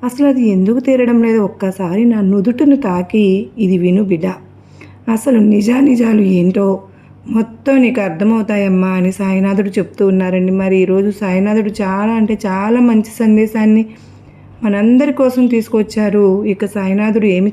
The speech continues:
చెప్పబోతున్నారో, ఎలాంటి సందేశాన్ని ఇవ్వబోతున్నారు, స్వయంగా మనం మన సాయినాథుని మాటల్లోనే విందామా? తల్లి,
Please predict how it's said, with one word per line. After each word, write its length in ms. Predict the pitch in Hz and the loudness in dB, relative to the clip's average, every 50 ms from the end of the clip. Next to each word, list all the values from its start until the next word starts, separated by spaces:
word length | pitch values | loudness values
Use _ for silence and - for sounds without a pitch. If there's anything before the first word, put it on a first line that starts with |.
| - | -2
చెప్పబోతున్నారో, 720 | 214 208 220 220 220 220 208 214 214 208 208 208 202 202 196 | -4 -4 -2 -2 0 0 0 0 0 0 0 0 -2 -2 0
ఎలాంటి 440 | 185 170 175 190 202 226 247 247 254 | -2 -2 -2 -2 -2 0 0 0 0
సందేశాన్ని 600 | 254 254 226 220 220 233 233 233 240 233 226 214 | 0 2 2 2 2 2 0 0 0 2 2 2
ఇవ్వబోతున్నారు, 680 | 202 208 214 208 226 220 214 226 220 214 214 208 202 208 | 2 0 0 0 0 0 0 0 0 0 0 0 -2 -4
స్వయంగా 680 | 202 - 214 190 185 202 233 254 269 285 269 220 - - - - - - - - - - - - 247 | -6 -4 -2 0 0 2 2 2 2 2 0 -2 -6 -10 -16 -20 -20 -20 -20 -20 -20 -20 -8 -2 2
మనం 320 | 254 269 269 240 220 208 | 2 2 4 2 2 0
మన 180 | 202 196 196 214 | 0 0 -2 -4
సాయినాథుని 640 | 214 - 226 226 247 254 254 262 262 254 247 240 | -4 -4 -2 0 2 2 2 4 4 4 4 4
మాటల్లోనే 500 | 233 220 214 202 214 220 214 214 214 214 | 4 2 0 0 0 0 2 2 2 2
విందామా? 520 | 202 190 196 196 208 208 214 220 226 240 240 - - - - - - - - - - - - - - - - - - - - - - - - - - - - - - | 2 2 2 2 2 2 2 2 0 0 -4 -6 -14 -20 -20 -20 -20 -20 -20 -20 -20 -20 -20 -20 -20 -20 -20 -20 -20 -20 -20 -20 -20 -20 -20 -20 -20 -20 -18 -14 -14
తల్లి, 720 | 208 - - 220 196 190 190 190 196 208 240 320 480 480 | -10 -6 -4 -2 0 2 2 2 2 2 2 0 0 -2